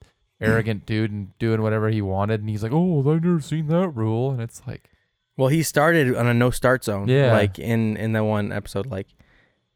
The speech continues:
Speaker 1: Dude, it's not called a yes start zone.
Speaker 2: Yeah.
Speaker 1: It's called a no start zone.
Speaker 2: Yeah.
Speaker 1: But, I mean, Toto, and Toto Wolff just seems like a cool dude. He's, like, taller than everybody else, and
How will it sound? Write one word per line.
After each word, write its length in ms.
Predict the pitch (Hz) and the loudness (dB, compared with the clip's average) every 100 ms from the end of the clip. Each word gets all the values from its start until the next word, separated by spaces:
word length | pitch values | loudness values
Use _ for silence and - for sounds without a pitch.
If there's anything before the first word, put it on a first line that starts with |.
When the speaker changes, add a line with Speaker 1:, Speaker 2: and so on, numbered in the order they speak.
| _ _ | _ _
Speaker 1:
Dude, 100 | - 165 | 2 2
it's 120 | 160 | 4
not 140 | 185 180 | 2 4
called 240 | 196 180 | 4 4
a 60 | 151 | 4
yes 240 | 151 180 | 4 2
start 340 | - 156 139 117 | 2 2 2 2
zone. 380 | 131 135 160 170 | 2 2 0 -2
Speaker 2:
Yeah. 340 | 113 113 101 | -2 0 -2
Speaker 1:
It's 100 | 95 | -4
called 160 | - 175 | -2 0
a 40 | |
no 200 | 170 185 | 2 0
start 360 | 190 - 143 113 | 0 0 0 0
zone. 340 | 113 104 98 - | -4 -2 -4 -6
Speaker 2:
Yeah. 360 | 98 101 101 110 _ _ _ - | -8 -8 -10 -14 _ _ _ 0
Speaker 1:
But, 140 | 160 | 4
I 80 | 165 | 4
mean, 180 | 165 151 | 2 0
Toto, 460 | - 156 160 160 156 | 4 4 6 4 2
and 140 | 127 | 2
Toto 260 | 151 151 156 | 2 4 4
Wolff 280 | 139 139 | 4 2
just 180 | - 143 | 0 -6
seems 180 | 151 143 | -4 -4
like 100 | 135 | -4
a 60 | 131 | -4
cool 280 | - 143 147 | -4 -2 0
dude. 300 | 135 139 143 | 0 0 0
He's, 140 | 123 | -2
like, 160 | 113 101 | -2 -4
taller 460 | - 123 120 127 127 | -2 0 2 0 0
than 120 | 123 | -2
everybody 460 | 123 123 120 123 120 | -2 -2 0 0 0
else, 320 | 120 123 | 0 0
and 80 | 123 | 2